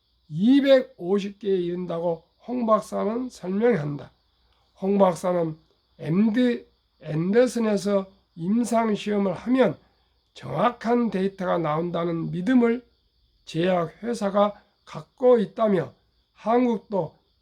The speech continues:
명성을 쌓아서 제약 회사가 임상 시험을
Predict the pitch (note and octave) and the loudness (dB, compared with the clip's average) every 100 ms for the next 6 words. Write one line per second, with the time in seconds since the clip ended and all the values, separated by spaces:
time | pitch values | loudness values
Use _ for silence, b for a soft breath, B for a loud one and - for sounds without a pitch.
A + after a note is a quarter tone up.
0 | _ _ D3+ D3 G3+ A#3+ A#3 C4 B3+ G#3 | _ _ -4 0 2 2 4 6 4 2
1 | G#3+ G3+ F#3 E3 C#3 - _ _ _ _ | 0 -2 -2 -4 -10 -12 _ _ _ _
2 | _ - D#3 F#3 F3 - _ - F3+ F3+ | _ -10 -2 0 0 -4 _ -12 -8 -6
3 | D#3+ D#3 D#3+ D#3 - F3+ G3 A#3 A3 A3 | -4 -6 -4 -6 -8 -6 -2 0 0 0
4 | G#3+ G3 - B3+ B3 A#3 A#3+ | 0 -4 -4 0 2 2 0